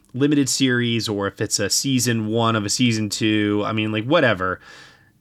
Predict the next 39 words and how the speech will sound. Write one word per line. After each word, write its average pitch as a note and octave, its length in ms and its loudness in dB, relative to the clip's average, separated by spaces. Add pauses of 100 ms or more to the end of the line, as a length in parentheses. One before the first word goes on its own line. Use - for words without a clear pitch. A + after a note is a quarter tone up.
in B2+ 100 2
terms C3+ 360 2
of A#2 480 2
a A2+ 100 -2
whole A2 720 0 (140)
story G#2 540 0
that G#2 100 0
was F#2+ 80 -6
presented G2 400 -4
from G2+ 160 -4
beginning, G2 460 -4
middle G2 340 -2
to G2 300 -2
its, - 280 -4
uh, F#2 240 0
very, A2 280 2
very G#2+ 280 0
end, A2 440 -2 (420)
uh, G2 260 0
I A2+ 200 0
thought A2+ 260 0
that F#2 140 -16
this - 180 -6
was G2+ 100 -4
pound G2+ 300 -2
for F#2 80 -12
pound, G2 540 -4
probably B2+ 580 -2
the G2+ 80 -6
best G#2 300 -2
limited G2 320 -4
series F#2+ 420 -2
I F#2+ 60 -8
think F2+ 120 -6
I F2+ 80 -2
saw F2+ 380 -2
all F#2+ 260 -4
year. F2+ 380 -4
So F#2 440 -2